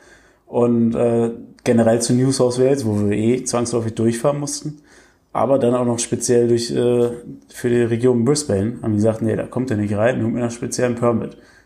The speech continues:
Das war dann die nächste, äh, Problematik. Das heißt, wir sind dann wieder hunderte von Kilometer gefahren bis vor die Grenze. Und dann hieß es, sie haben die Regeln geändert. Äh, die machen jetzt noch ein su-, super tollen Ampelsystem. Brisbane ist natürlich rot und alle, die aus dem roten Gebiet kommen,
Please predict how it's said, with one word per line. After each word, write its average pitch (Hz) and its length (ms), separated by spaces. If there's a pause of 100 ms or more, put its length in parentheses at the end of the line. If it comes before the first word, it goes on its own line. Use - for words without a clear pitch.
(100)
Das - 140
war 104 200
dann 113 120
die 117 80
nächste, 139 500 (120)
äh, 120 40
Problematik. 104 600
Das 104 160
heißt, 113 240
wir 110 100
sind 113 140
dann 120 120
wieder 113 160
hunderte 117 300
von 113 180
Kilometer 113 440
gefahren 107 460 (520)
bis 120 160
vor 120 140
die 113 100
Grenze. 117 460
Und 139 80
dann 131 140
hieß 127 120
es, 120 200
sie 123 120
haben 120 100
die 113 60
Regeln 120 380
geändert. 139 440 (540)
Äh, 113 160
die 113 80
machen 117 200
jetzt 117 140
noch 113 140
ein 110 120
su-, 113 260
super 117 240
tollen 113 260
Ampelsystem. 135 800
Brisbane 110 320
ist 104 60
natürlich 104 280
rot 110 320
und 123 120
alle, 117 180
die 113 80
aus 107 80
dem 104 100
roten 127 320
Gebiet 123 320
kommen, 123 280